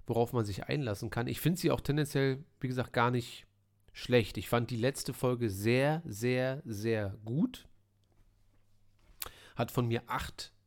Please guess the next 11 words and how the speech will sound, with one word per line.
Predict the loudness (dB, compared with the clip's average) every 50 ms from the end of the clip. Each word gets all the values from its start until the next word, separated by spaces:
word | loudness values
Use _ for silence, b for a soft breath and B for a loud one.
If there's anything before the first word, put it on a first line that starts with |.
| _ _ _
Komma | -8 -6 -4 -2 -2 -2
neun | -2 -2 -2 0 0 -2 -2 -4 -6 -10
von | -10 -8 -8 -8 -8
zehn | -8 -6 -6 -4 -4 -4 -6
bekommen. | -8 -8 -6 -6 -6 -6 -6 -8 -12 B B B B B B B B B B B B B B B _
Äh, | 2 4 6 6 6 4 2 0
keine | 0 2 2 4 4 4 2
neun | 4 4 4 4 2 0
von | -2 -4 -4 -4
zehn, | -4 -2 0 0 2 2 0 -2 -2 -2
einfach | -2 0 0 -2 -2 0 0 2 2 2 0 -4 -10 -14 -18